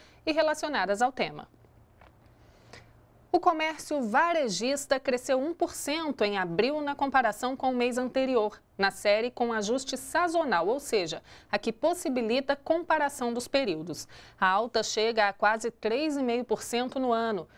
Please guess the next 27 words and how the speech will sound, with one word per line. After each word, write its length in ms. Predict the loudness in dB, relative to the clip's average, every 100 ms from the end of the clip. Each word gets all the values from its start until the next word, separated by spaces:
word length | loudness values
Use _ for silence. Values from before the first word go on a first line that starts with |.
| -20 -4
Quando 260 | 0 2 0
somadas 560 | 0 2 2 2 0
as 120 | 0 0
atividades 760 | 0 0 2 2 0 -2 -4
ligadas 540 | -2 2 4 2 2 0
ao 100 | 0
setor 420 | -2 -2 -4 -4
automobilístico 1200 | -2 -2 0 0 2 2 2 2 0 -4 -4 -4 0
e 60 | -2
de 100 | 0
material 500 | -2 0 4 4 4
de 80 | 0
construção, 600 | -4 -2 -6 -2 -2 -4 -10 -20 0
o 80 | 4
volume 360 | 4 4 0
de 120 | 0
vendas 420 | 2 2 2 2 2
é 60 |
maior, 480 | 0 2 4 2 0
varia 520 | 2 4 4 0 -2 -2
um 240 | -2 2 2
vírgula 380 | 2 2 0 0
três 260 | 0 0
por 160 | -4 -8
cento 380 | -2 -2 -2 -4
na 120 | -2
comparação 640 | -2 2 2 2 -2 -2